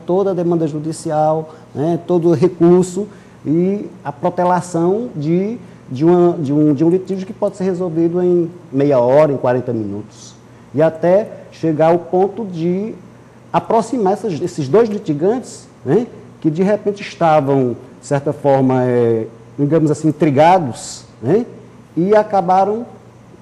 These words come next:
acabaram descobrindo que era uma questiúncula, né, aquele litígio, e o judiciário,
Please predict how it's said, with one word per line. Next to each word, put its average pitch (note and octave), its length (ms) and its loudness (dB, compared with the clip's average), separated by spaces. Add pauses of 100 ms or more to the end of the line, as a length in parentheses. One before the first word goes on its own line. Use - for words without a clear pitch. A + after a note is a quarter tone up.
(180)
acabaram E3+ 440 0
descobrindo G3+ 720 -4
que A#3+ 360 -10 (360)
era D3+ 260 0
uma A#3 540 -8
questiúncula, D3 760 -2 (500)
né, D3+ 180 -2 (180)
aquele C3 280 -2
litígio, G3+ 520 -4 (320)
e G#3+ 380 -8 (640)
o D3+ 100 2
judiciário, D#3 720 2